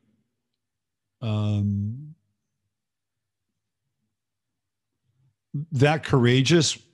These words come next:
when they see what happened to Chris Rock? It's also interesting that Trevor, Trevor, no, oh, the U P S guy is here. Okay, is he trying to come to my door? He's leaving it here. Okay.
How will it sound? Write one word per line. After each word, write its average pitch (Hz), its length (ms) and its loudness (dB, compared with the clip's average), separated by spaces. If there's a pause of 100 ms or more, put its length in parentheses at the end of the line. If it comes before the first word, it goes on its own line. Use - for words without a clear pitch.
(180)
when 127 160 0
they 120 100 2
see 143 260 -2
what 135 140 0
happened 127 320 -2
to 143 80 -8
Chris - 340 -6
Rock? 117 400 -8 (3250)
It's - 140 -8
also 185 260 4
interesting 139 480 0
that 110 160 -4
Trevor, 151 420 -4
Trevor, 131 300 -4
no, 117 220 -8
oh, 113 100 -12
the 110 100 -14
U 117 140 -12
P 107 160 -20
S 104 140 -18
guy - 140 -20
is 104 180 -20
here. 110 180 -20 (160)
Okay, 107 220 -20 (100)
is 110 80 -20
he 117 60 -18
trying 117 180 -18
to 104 100 -20
come 110 120 -20
to 104 60 -18
my 101 80 -18
door? 107 260 -18 (360)
He's 107 140 -18
leaving 101 200 -16
it 98 120 -20
here. 101 240 -20 (420)
Okay. 101 220 -20